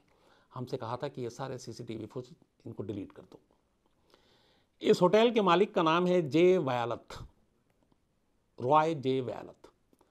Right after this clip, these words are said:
अब जब सारे कर्मचारियों ने नाम लिया तो पुलिस ने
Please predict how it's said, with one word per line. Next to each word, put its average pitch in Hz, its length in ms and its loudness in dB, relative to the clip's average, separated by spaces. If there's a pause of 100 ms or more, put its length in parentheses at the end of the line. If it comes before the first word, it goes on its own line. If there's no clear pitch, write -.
(560)
अब 151 80 -2
जब 185 120 2
सारे 196 240 4
कर्मचारियों 151 540 0
ने 175 100 0
नाम 147 240 2
लिया 127 200 -6 (600)
तो 131 60 -8
पुलिस 185 360 -2
ने 196 300 -2